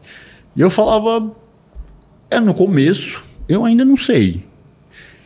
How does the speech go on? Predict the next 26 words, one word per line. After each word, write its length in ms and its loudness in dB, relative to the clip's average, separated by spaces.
Então, 280 0
assim, 220 0
eu 140 4
vou 240 2
pra 680 0
que 100 -16
tiver 420 -4
forró, 580 -2
eu 160 2
vou 180 0
pra 180 -4
que 140 -8
tiver 840 -2
música 1500 -2
bossa 360 -4
nova, 560 -4
eu 80 -6
vou 220 -4
pra 160 -4
que 160 -16
tiver, 1120 -10
né, 220 -4
a 80 0
pop 400 -4
do 100 -6
momento. 600 -4